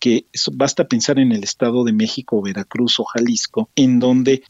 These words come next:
en una misma localidad puede haber dos situaciones diferentes, el norte y el sur de una ciudad,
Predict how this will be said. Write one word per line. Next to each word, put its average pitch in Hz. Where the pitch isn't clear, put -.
en 123
una 156
misma 143
localidad 117
puede 131
haber 120
dos 131
situaciones 120
diferentes, 117
el 104
norte 110
y 98
el 95
sur 107
de 113
una 113
ciudad, 120